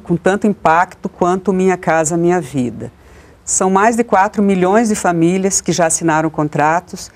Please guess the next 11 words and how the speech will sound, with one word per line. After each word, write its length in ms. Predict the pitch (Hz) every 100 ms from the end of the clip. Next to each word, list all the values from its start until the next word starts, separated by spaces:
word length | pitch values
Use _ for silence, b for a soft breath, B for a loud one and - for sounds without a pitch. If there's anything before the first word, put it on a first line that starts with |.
| b b
são 160 | -
mais 320 | 175 175 208 202
de 80 |
dois 300 | 185 180 208
milhões 400 | 202 185 190 208
e 60 | 202
meio 440 | 180 180 185 220
de 80 | 202
famílias 600 | 185 175 165 170 202 202
no 80 | 170
Brasil 580 | 165 156 143 147 175